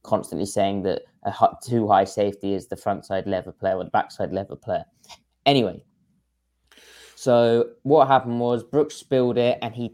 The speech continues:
took it on pretty thick. And interestingly, Pete Carroll wasn't talking about that play in particular, but he was just talking about Brooks. And he said, um, hold on, what did he say?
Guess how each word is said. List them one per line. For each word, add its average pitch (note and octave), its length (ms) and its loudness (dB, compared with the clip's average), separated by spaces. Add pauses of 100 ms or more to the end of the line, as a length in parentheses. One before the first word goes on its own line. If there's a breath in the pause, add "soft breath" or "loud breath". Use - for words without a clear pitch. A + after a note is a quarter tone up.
took C#3+ 300 -10
it D3+ 60 -8
on A#2+ 160 -4
pretty B2+ 400 -8
thick. - 440 -8
And G#2 380 -6
interestingly, C#3+ 840 -6
Pete C#3+ 160 -8
Carroll C3+ 280 0
wasn't B2+ 320 -4
talking A2+ 400 -6
about B2+ 440 0 (320 soft breath)
that A#2 160 -2
play A#2 200 -4
in A2+ 100 -8
particular, - 680 -4
but C3+ 120 -6
he A2+ 60 -6
was A#2 120 -6
just B2+ 120 -14
talking C3+ 160 -4
about A2+ 200 -2
Brooks. - 560 -4 (920)
And A2+ 140 -4
he A#2 140 -10
said, G#2+ 580 -4 (760)
um, G2 580 -2 (1900)
hold F#2+ 360 -14
on, G2 160 -10
what - 160 -14
did - 140 -20
he - 100 -20
say? - 420 -12